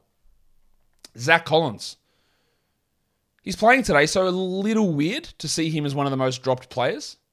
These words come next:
Well, I assume he's playing today. He's on the, he's not on the injury report, so I assume he's playing. But I talked about this on the weekly preview show yesterday.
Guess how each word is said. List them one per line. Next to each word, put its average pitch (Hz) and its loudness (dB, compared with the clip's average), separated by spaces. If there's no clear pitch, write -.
Well, 120 0
I 101 0
assume 170 -2
he's 185 -2
playing 107 -2
today. 110 -4
He's 147 0
on 131 -2
the, 117 -6
he's 123 -4
not 139 -2
on 123 -2
the 117 -6
injury 139 -2
report, 110 -6
so 117 -4
I 104 -4
assume 147 -4
he's 123 -4
playing. 107 -6
But 156 4
I 160 2
talked 175 -4
about 147 4
this 135 -4
on 135 -2
the 127 -2
weekly 123 -4
preview 117 -6
show 117 -4
yesterday. 107 -4